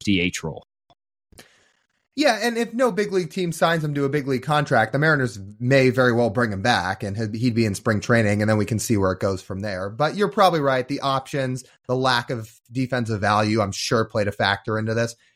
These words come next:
Speaker 2: And I will give Zach DeLoach some credit. First off, I'm sure this is not a guy they want to give up on after just drafting him in the second round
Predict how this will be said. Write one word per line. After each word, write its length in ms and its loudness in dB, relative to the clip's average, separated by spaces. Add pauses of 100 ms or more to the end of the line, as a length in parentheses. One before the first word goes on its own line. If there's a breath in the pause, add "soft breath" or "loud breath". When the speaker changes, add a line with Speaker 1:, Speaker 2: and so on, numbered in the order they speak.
(160)
Speaker 2:
And 80 0
I 40 4
will 180 2
give 160 -2
Zach 240 0
DeLoach 300 0
some 180 -8
credit. 500 -2
First 280 0
off, 180 2
I'm 100 -6
sure 240 -4
this 200 -4
is 80 -4
not 320 2
a 40 0
guy 180 2
they 100 2
want 240 0
to 60 -4
give 180 0
up 180 0
on 220 0
after 320 -4
just 240 -6
drafting 400 -2
him 80 -6
in 80 -8
the 40 -12
second 380 -6 (120)
round 420 0